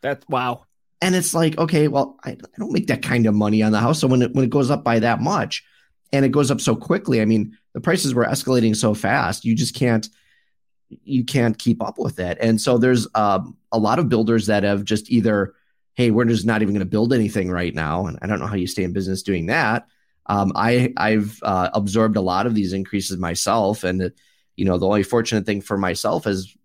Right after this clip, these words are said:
Speaker 2: I have a business where we, we do real estate, we do land development and home building. So I use the, uh, restaurant model, which I wouldn't say is a good model, but, you know, a restaurant, they don't make money on the food, right? They only make money on, uh, maybe the bar.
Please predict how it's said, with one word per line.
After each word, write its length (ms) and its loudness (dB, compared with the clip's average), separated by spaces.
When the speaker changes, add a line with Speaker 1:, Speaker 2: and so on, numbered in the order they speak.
Speaker 2:
I 140 -2
have 200 2
a 60 2
business 460 0
where 180 2
we, 440 2
we 80 2
do 120 -2
real 200 2
estate, 280 0
we 120 2
do 120 2
land 280 0
development 640 0
and 220 0
home 180 2
building. 460 0
So 320 0
I 60 0
use 380 4
the, 260 4
uh, 80 0
restaurant 400 0
model, 260 0
which 160 0
I 60 2
wouldn't 200 2
say 120 2
is 100 2
a 80 0
good 180 -2
model, 300 0
but, 240 -4
you 60 0
know, 100 4
a 60 4
restaurant, 640 0
they 120 0
don't 120 0
make 140 0
money 180 2
on 60 2
the 80 2
food, 300 0
right? 240 2
They 100 2
only 140 2
make 200 0
money 300 2
on, 340 0
uh, 340 2
maybe 280 4
the 120 2
bar. 480 -4